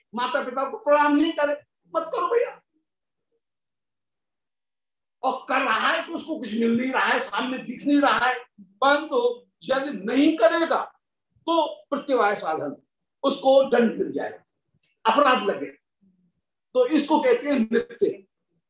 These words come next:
अब दूसरे प्रकार सर्वधर्मान की व्याख्या चल रही है, सर्व की व्याख्या चल रही है,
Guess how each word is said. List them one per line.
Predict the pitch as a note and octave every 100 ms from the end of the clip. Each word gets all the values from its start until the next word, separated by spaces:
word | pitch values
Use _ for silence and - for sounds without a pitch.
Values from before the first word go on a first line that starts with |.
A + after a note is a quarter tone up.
| _ -
अब | B3+ -
दूसरे | D4+ D#4+ D#4 D#4+
प्रकार | C#4+ B3+
सर्वधर्मान | - C#4 D#4+ C#4 A#3+ C4 C4+
की | C#4
व्याख्या | C4+ - -
चल | C4+
रही | C4
है, | B3
सर्व | A#3+ C4 D4
की | D4+ C#4+
व्याख्या | B3+ - A#3
चल | G#3+ G#3+
रही | F#3+
है, | D3